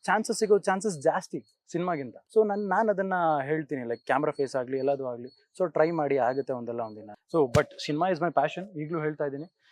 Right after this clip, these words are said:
ಆ, ಯಾವಾಗ ಮಾಡ್ತೀನಿ ಅಂತ ಗೊತ್ತಿಲ್ಲ. Definitely ನೆಕ್ಸ್ಟ್ ಇಂಟರ್ವ್ಯೂ ಅಲ್ಲಿ, ಆ, ಒಂದೊಳ್ಳೆ ಸುದ್ದಿ ಕೊಡುವ ಸಿನಿಮಾದು. ಜಾ ಕನ್ನಡ ಚಾನಲ್‌ಗೆ ನೆಕ್ಸ್ಟ್ ಅಪ್ಡೇಟ್ ಕೊಡ್ತೀನಿ ನನ್ನ ಸಿನಿಮಾದು. ಓಕೆ?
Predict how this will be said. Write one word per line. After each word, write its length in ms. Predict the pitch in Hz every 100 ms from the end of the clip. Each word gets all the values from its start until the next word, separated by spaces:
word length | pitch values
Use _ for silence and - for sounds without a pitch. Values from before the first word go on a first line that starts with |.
| - -
ಆ, 360 | 143 143 139 139
ಯಾವಾಗ 300 | 135 156 160
ಮಾಡ್ತೀನಿ 380 | 143 156 180
ಅಂತ 100 | 165
ಗೊತ್ತಿಲ್ಲ. 300 | 147 139 143
Definitely 680 | 175 143 170 156 165 151 123
ನೆಕ್ಸ್ಟ್ 260 | 131 - -
ಇಂಟರ್ವ್ಯೂ 420 | 147 156 143 147
ಅಲ್ಲಿ, 440 | 135 147 123 135 _ _ - 135
ಆ, 360 | 139 131 123
ಒಂದೊಳ್ಳೆ 600 | 123 127 135 156 143 120 113
ಸುದ್ದಿ 200 | 143 160
ಕೊಡುವ 280 | 139 147 113
ಸಿನಿಮಾದು. 320 | 135 139 131
ಜಾ 420 | 110 - - 190 202
ಕನ್ನಡ 260 | 180 170
ಚಾನಲ್‌ಗೆ 480 | 170 165 151 139 170
ನೆಕ್ಸ್ಟ್ 420 | 156 143 143 -
ಅಪ್ಡೇಟ್ 360 | 185 120 151 151
ಕೊಡ್ತೀನಿ 360 | 135 117 143
ನನ್ನ 180 | 113 113
ಸಿನಿಮಾದು. 720 | - 123 123 120 _ _ -
ಓಕೆ? 240 | 127 220